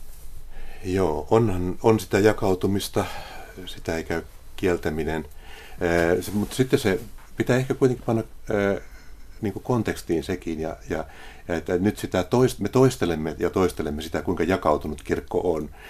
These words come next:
Mut sitten, sitten me helposti unohdamme, että on hirveän paljon asioita, jossa ollaan niinku suloisen yksimielisiä tai mennään, mennään kuitenkin niinku kohtalaisessa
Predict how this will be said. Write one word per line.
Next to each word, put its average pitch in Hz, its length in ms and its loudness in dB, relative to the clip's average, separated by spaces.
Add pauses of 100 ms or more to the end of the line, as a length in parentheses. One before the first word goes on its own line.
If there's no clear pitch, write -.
(220)
Mut - 100 -4
sitten, 110 360 4 (160)
sitten - 300 0
me 98 120 8 (180)
helposti 107 320 2
unohdamme, 90 460 4
että 85 240 -4
on 98 140 2
hirveän 90 380 2
paljon 85 240 0 (140)
asioita, 85 360 -2
jossa 82 280 0
ollaan 85 300 2
niinku 85 280 -4 (340)
suloisen 90 460 4
yksimielisiä 78 720 0
tai 80 200 2
mennään, 82 460 2
mennään 80 320 0
kuitenkin 82 400 2
niinku 78 220 -4
kohtalaisessa 78 680 0